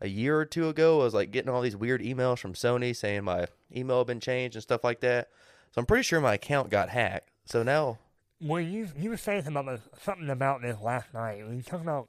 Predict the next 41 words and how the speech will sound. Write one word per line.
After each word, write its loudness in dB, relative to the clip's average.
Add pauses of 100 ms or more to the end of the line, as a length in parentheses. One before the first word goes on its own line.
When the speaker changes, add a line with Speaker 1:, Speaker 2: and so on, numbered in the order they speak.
(120)
Speaker 2:
uh, -4 (280)
Ryan 2 (420)
using -4
your -4 (100)
email -2
for -6
stuff? -4 (260)
Speaker 1:
Oh, 10
no, 8
that 8
was 4
something 0
different. 2
That 6
was 2
our 4
<laughs> -6
buddy -2 (220)
Ryan 6 (100)
used -6
to 2
use -6
my 4 (320)
email 2
back 6
in 2
the 0
day 6
for -2 (260)
all 8
these 0
weird-ass 4
sites, 0
and -2
I'd 0
get -4
this, 0
these -6
emails 2
at, -6
like, 0